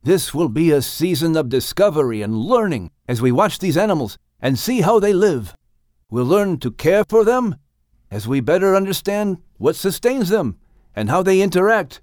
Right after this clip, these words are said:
with one another. And it has only begun,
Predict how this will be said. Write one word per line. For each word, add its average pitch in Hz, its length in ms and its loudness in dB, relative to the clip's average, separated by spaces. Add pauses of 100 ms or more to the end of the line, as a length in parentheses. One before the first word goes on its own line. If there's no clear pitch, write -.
with 120 140 -4
one 156 160 -2
another. 143 440 -4 (840)
And 131 280 0
it 147 140 0
has 131 280 -4
only 151 400 2
begun, 104 680 -4